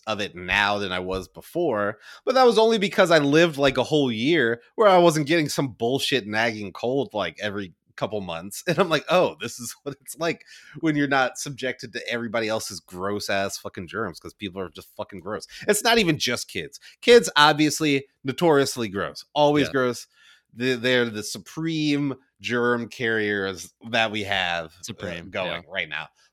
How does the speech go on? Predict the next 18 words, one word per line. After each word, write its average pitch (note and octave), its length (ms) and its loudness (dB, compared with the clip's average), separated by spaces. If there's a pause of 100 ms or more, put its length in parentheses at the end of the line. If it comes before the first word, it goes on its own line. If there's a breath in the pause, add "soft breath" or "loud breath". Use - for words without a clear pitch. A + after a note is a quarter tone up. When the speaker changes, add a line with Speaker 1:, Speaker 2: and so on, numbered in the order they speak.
(140)
Speaker 1:
But A3 300 6 (500)
there's A#3 280 6
a G#3+ 80 10
lot, D#3 760 8 (220)
a C3 100 2
lot A#2+ 480 4
of F#2+ 100 -4
gross F2+ 300 -4
ass E2+ 260 -4
adults. D2+ 540 -8 (260 loud breath)
And F#3 160 2
I G3+ 120 10
don't G3+ 160 8
understand F#3+ 500 0
why C#3 120 4
people D#3 440 -2
are C#3 80 2
just, C#3 320 -6